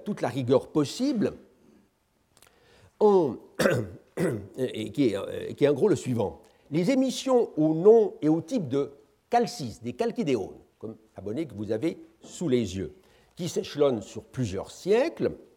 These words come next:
ne sauraient être contemporaines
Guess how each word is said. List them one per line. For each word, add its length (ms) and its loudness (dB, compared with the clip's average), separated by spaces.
ne 180 6
sauraient 580 2
être 240 -2
contemporaines 920 0